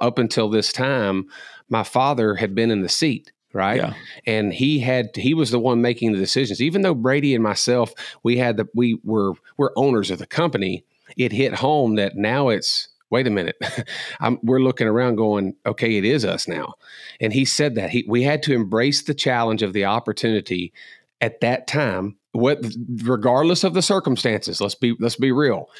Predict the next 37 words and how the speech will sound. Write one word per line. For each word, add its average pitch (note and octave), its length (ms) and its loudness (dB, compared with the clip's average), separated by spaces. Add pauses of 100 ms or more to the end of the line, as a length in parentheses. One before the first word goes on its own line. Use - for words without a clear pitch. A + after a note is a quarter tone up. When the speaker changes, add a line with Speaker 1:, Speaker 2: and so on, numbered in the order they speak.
(140)
Speaker 1:
regardless A#2+ 520 2
of D#3+ 80 2
the D#3 60 2
circumstances, A#2 760 0
'cause G#2 220 -2
what A2+ 160 2
we A#2+ 120 0
can't D#3+ 320 -2
control C3 480 0
is G2+ 80 -2
what A2 200 0
happens G#2 480 -2
in G#2 160 -2
life. F#2 400 -2
We A#2 140 2
don't C#3 200 0
know C3 140 2
when A#2+ 180 0
our A2 160 0
time G#2+ 380 -2
comes. F2 340 -4
You A2 100 0
talked B2 300 -2
about A#2 240 -2
the G#2+ 80 -4
dash F#2+ 340 -2
last E2+ 220 -6
week. D#2+ 300 -10 (400)
Okay. G2 300 0
Speaker 2:
Mm-hmm. F#2 160 -10 (300)
Speaker 1:
But A2+ 120 0
if G#2+ 120 0
we C3 140 4
can E3 160 0
embrace C#3 560 2 (360)
the G#2+ 60 2
challenge B2+ 680 0